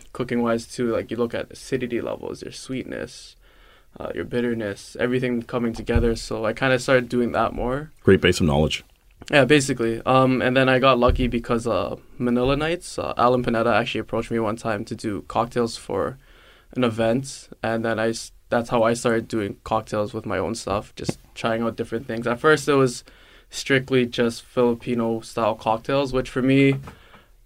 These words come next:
Speaker 1: not that comfortable with. Uh, my Filipino heritage isn't that great. Like, my most, my entire family basically has been in Canada since they were ten.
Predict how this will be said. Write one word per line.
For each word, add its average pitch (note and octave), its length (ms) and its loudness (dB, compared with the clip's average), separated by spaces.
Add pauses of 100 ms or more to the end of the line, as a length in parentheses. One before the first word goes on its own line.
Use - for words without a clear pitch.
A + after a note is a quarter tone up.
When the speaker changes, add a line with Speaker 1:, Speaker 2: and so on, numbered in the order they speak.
(220)
Speaker 1:
not C#3 220 4
that C3 220 6
comfortable B2+ 480 2
with. D#3+ 360 4 (160)
Uh, A2 240 4
my A#2 100 0
Filipino A#2+ 520 0
heritage A#2 400 0
isn't A2 340 -6
that E2+ 240 -4
great. F2 400 -6 (160)
Like, - 340 -8
my A#2 220 -2 (240)
most, C3+ 340 0 (100)
my B2 180 2
entire C3+ 260 4
family B2+ 260 4
basically A2+ 400 0
has A#2 120 -8
been A2+ 160 -4
in A2 80 -6
Canada G2 380 -6
since - 340 -12
they - 120 -8
were - 360 -8 (760)
ten. D3+ 360 -6